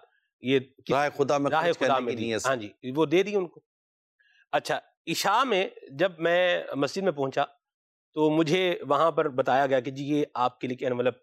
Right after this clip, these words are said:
Speaker 1: آیا ہوا ہے۔ اچھا، کس نے دیا ہے؟ جس نے دیا ہے مجھے، میں اس کو نہ نام سے جانتا ہوں، نہ کبھی ملا ہوں، نہ میرا کوئی واسطہ ہے۔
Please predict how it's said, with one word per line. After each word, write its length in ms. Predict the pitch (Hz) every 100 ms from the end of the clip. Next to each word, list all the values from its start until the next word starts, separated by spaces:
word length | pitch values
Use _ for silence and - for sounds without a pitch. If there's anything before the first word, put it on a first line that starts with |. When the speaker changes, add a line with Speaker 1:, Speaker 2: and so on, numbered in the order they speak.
| _ _ _
Speaker 1:
آیا 220 | 110 110
ہوا 200 | 98 98
ہے۔ 60 | 90 _ _ _ _ _ _ _ _ _ _ -
اچھا، 160 | -
کس 200 | 139 196
نے 120 | 226
دیا 300 | 220 202 202
ہے؟ 80 | 196
جس 240 | 170 175 196
نے 80 |
دیا 320 | 180 165 175 170
ہے 80 |
مجھے، 340 | 170 147 156 143
میں 200 | 143 156
اس 220 | 156 120
کو 280 | - 156 - _ _ _
نہ 100 | 139
نام 320 | 160 151 156
سے 120 | 160
جانتا 380 | 156 147 151 147
ہوں، 120 | 151
نہ 80 | 143 147
کبھی 160 | 147 143
ملا 240 | 135 135
ہوں، 180 | 143 139
نہ 160 | 123 131
میرا 220 | 131 127
کوئی 180 | 120 120
واسطہ 300 | 107 - 135
ہے۔ 240 | 117 -